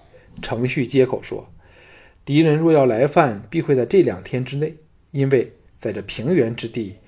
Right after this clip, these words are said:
立功不立守，敌人是不肯错过如此良机。”再苦笑道：“最怕的是魏王让手下的兵将扮成了马贼来攻，那我们定难逃过大难了。”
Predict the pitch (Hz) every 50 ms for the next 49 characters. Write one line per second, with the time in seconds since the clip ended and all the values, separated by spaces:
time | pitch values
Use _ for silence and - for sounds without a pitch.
0 | _ - - _ _ - 151 147 131 127 - 160 160 160 156 - 117 127 147 131
1 | - - - - - _ _ _ _ - - _ _ _ - - 139 165 151 139
2 | 139 143 143 131 - - - 185 160 165 135 - 113 98 - - 147 127 117 117
3 | 104 101 110 135 - - 113 98 98 92 95 107 110 110 101 110 - - _ _
4 | _ _ _ _ _ _ - - 120 107 - - 101 98 - 120 104 95 - 92
5 | 101 _ _ _ _ _ _ _ - - - - _ _ _ _ _ - - 139
6 | 127 127 - 151 139 120 113 104 98 - 120 107 101 104 131 165 170 147 131 113
7 | 107 110 117 120 113 107 101 104 123 - - - - - _ - 151 135 127 127
8 | - 135 120 120 117 175 160 143 131 135 151 170 165 170 165 170 175 139 117 113
9 | 113 147 139 120 - - 120 135 139 135 123 107 95 98 95 - 120 143 127 123
10 | 120 - - 127 135 156 - _ _ _ _ _ _ _ _ _ _ 127 120 110
11 | 110 104 95 92 98 101 101 101 - - _ _ _ _ _ _ _ _ - -
12 | 170 151 135 120 101 104 120 127 - - - 92 101 113 135 120 117 127 104 98
13 | 101 107 107 98 95 - -